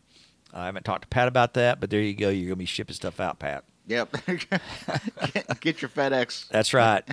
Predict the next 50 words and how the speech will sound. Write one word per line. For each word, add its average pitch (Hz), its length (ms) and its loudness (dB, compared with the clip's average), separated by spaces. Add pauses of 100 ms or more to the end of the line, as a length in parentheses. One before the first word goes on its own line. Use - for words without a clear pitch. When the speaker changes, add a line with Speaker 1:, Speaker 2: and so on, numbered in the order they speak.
(120)
Speaker 2:
<laughs> - 160 -20
account. 117 340 -2
Speaker 1:
If - 60 -2
it - 180 -2
fits, 127 340 2
it 110 140 0
ships. 117 600 0
Speaker 2:
There 110 240 -2
you 117 60 0
go. 110 320 2
<laughs> - 40 -18 (400)
Hey, 151 180 4
Joe, 127 400 6
by 113 200 2
the 107 100 0
way, 104 160 2
Joe 104 240 -2
Cohn. 95 360 -2
Speaker 1:
Oh, 143 200 6
hey, 156 220 2
Joe. 120 280 0
Good 123 160 -4
morning. 123 300 -2
How 110 80 -2
you 107 160 -4
doing? 85 240 -4 (600)
Uh, 104 300 -4
anyway, 147 380 0 (160)
Biker's 160 360 6
Edge, 127 300 6
eight 143 160 0
five 131 320 6
oh, 127 180 8
six - 300 0
two 117 200 0
four, 113 280 2
six - 340 -4
two 123 240 -4
oh 113 100 0
six - 460 -6
for 139 220 0
that 117 300 0
biker 113 420 2
person 101 400 -4
in 151 180 -4
your 139 160 -4
life, 120 340 2 (380)
for - 200 -4
any 120 280 -2
apparel 123 680 0